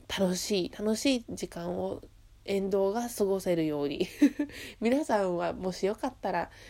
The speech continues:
あの、気軽にお聞きいただけるように、楽しいと思ってもらえるように、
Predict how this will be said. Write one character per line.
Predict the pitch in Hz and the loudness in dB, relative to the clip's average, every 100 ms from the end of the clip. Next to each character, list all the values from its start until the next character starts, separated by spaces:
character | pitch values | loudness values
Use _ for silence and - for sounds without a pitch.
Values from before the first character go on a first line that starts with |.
| - | -18
あ | - 147 | -10 -8
の、 | 135 147 - - | -8 -12 -18 -14
気 | - 180 | -4 0
軽 | 175 165 | 2 0
に | 165 160 160 | -2 -4 -4
お | - | -4
聞 | 170 - | -4 -6
き | - 160 | -8 -6
い | 151 | -4
た | 165 | -6
だ | 170 | -6
け | - 185 | -4 -2
る | 190 | 0
よ | 202 226 | 2 2
う | |
に、 | 208 180 - | 0 -4 -8
楽 | 196 190 | -4 -4
し | - 196 | -2 -4
い | |
と | 185 | -2
思 | 175 196 | -4 -6
っ | |
て | - | -4
も | 185 196 | -2 0
ら | 214 | 0
え | 226 | 0
る | 247 | 2
よ | 269 | 2
う | 254 | 2
に、 | 196 | 0